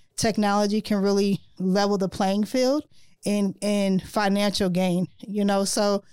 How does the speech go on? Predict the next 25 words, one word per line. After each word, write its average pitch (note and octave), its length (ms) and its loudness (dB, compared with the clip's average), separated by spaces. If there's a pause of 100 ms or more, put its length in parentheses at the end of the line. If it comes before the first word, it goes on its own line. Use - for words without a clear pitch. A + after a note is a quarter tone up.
(140)
for A#3 160 0
me, A#3+ 180 4
I'm A#3+ 120 2
just G3 180 -2
passionate G#3 540 0
about A#3 320 0
that, A#3+ 240 0
and G3+ 120 0
I G3 80 2
wanna G3 240 0
make F#3+ 220 2
sure G3+ 220 0
that G#3 80 0
we A3+ 100 0
have B3+ 140 0
a C4+ 60 0
seat D4 200 0
at C#4 140 0
the C4 60 -4
table. B3 440 -2 (360)
For - 180 -4
God's A3+ 260 2
sakes, A3+ 340 -2
we A3 120 0
were G#3 360 2